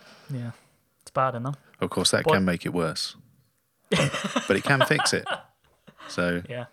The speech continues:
Speaker 2: you know,
Speaker 1: yeah.
Speaker 2: you could open a portal to the other side and more demons can come through. I'm just saying it's the risk you gotta take.
Speaker 1: Okay, I wanna swear at you right now for putting the scaremongering up in here, Mister Man. Uh, but anyway, I'll, I'll refrain, right?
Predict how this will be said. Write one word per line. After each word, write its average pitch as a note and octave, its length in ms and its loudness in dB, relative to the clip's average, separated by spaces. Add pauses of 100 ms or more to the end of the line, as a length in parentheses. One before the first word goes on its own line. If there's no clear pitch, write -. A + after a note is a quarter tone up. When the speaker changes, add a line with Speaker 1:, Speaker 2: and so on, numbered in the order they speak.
(120)
Speaker 2:
you A#2+ 60 -2
know, G2 60 0
Speaker 1:
yeah. G2 60 2
Speaker 2:
you A2+ 120 2
could A#2 200 2
open F#2+ 240 2
a F2 40 0
portal F#2+ 360 0
to - 160 -4
the E2+ 100 -2
other E2+ 160 -2
side E2+ 380 2
and E2 120 -4
more E2+ 200 -2
demons D#2+ 340 -4
can D#2 160 -8
come D#2+ 160 -8
through. D#2+ 240 -6 (260)
I'm G#2+ 100 -2
just G2+ 180 4
saying F2 200 2
it's - 120 -8
the F#2 80 -4
risk F2 240 -2
you F2 80 -6
gotta - 180 -6
take. - 320 -8 (1000)
Speaker 1:
Okay, B2+ 360 -6
I D3+ 120 4
wanna E3 200 0
swear C#3 320 2
at D#3 120 -4
you E3+ 60 -4
right E3 200 -2
now D#3+ 140 -4
for D3 120 -10
putting D3 180 -6
the B2+ 60 -8
scaremongering D3 580 -2
up D3 140 -6
in C#3 60 -4
here, D3+ 140 -4
Mister D3 220 -8
Man. D3+ 340 -2
Uh, D3+ 180 4
but E3 160 4
anyway, E3+ 360 2 (340)
I'll, D3 160 2
I'll D3+ 160 4
refrain, D3 560 2
right? C3 240 0